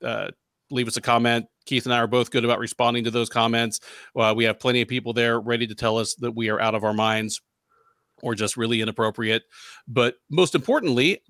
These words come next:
join us for the recap. Uh,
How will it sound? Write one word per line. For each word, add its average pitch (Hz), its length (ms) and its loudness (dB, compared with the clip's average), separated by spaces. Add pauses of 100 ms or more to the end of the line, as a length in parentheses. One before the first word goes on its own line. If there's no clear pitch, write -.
join 165 340 2
us 190 300 2
for 175 240 0
the 151 80 -4
recap. 147 380 -2 (680)
Uh, 120 320 4